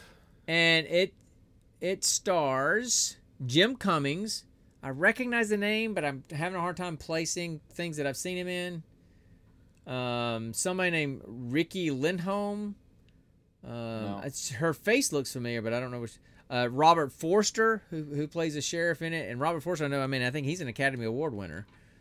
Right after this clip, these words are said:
Speaker 1: Um, but I don't really recognize any of these other names, so go figure. So I don't, re-, you know, Jim Cummings I've heard of, Robert Forster I've definitely heard of, but some of these other folks, I don't know who these people are. So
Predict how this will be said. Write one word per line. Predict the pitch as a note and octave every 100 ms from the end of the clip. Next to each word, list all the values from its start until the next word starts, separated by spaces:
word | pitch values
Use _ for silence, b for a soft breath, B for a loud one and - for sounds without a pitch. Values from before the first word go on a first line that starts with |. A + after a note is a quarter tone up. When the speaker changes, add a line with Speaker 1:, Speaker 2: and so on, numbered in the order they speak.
| b b -
Speaker 1:
Um, | G2 F#2+ F#2 F2+ F2+ F2+ F2+ - - - _ - _ _ _ _ -
but | B2
I |
don't | D3 G3+
really | G3 F3+
recognize | F#3+ F#3 F3+ E3+ D#3+
any | E3
of | D#3
these | C#3+
other | C#3+ C3+
names, | C3 B2+ F#2 E2+ -
so | G2+ G2 F#2 F2+ - - - - _ _ _ -
go | A2
figure. | A2+ A#2+ F#2 F#2
So | A2
I | D3
don't, | D#3 D#3
re-, | A2 -
you | C#3
know, | G#2+ F#2+ A#2 - _ b b b b
Jim | F#3+ A#3
Cummings | A3 A3+ G#3+
I've | F#3
heard | D#3 F#3 F#3+
of, | F3+ F3 D#3+ - b b -
Robert | F3 F3+
Forster | E3+ E3+ D3+
I've | C3
definitely | E3 D3+ C3
heard | A2+ G#2+
of, | G2 F#2+ F#2+ b b b -
but | C3
some | - F3+
of |
these | F3 C#3+
other | D#3+
folks, | C3 A2+ G#2+ F2+
I | B2
don't | C3 A2+
know | A2+
who | A2+ B2+
these | G#2+ G2+
people | G2 F2+ F2
are. | D2+ A1+ - b b b b - -
So | - - F2+ F2